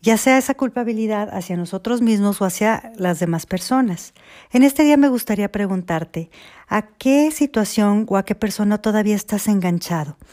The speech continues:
¿Y cuál es la pro-, culpabilidad que estás proyectando? ¿De qué le culpas consciente o inconscientemente o a ti mismo?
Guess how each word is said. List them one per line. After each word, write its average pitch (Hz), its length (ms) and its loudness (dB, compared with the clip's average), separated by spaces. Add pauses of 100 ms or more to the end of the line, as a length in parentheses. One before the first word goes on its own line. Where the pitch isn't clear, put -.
(320)
¿Y 208 120 -2
cuál 220 240 0
es 233 80 2
la 240 120 2
pro-, 220 240 -8
culpabilidad 190 720 0
que - 120 -6
estás 190 260 -6
proyectando? 165 800 -4 (920)
¿De 190 220 0
qué 220 120 4
le 240 140 4
culpas 214 480 0
consciente 190 500 0
o 190 80 0
inconscientemente 180 1000 -4
o 160 180 -4
a 156 80 -2
ti 180 200 -2
mismo? 175 520 0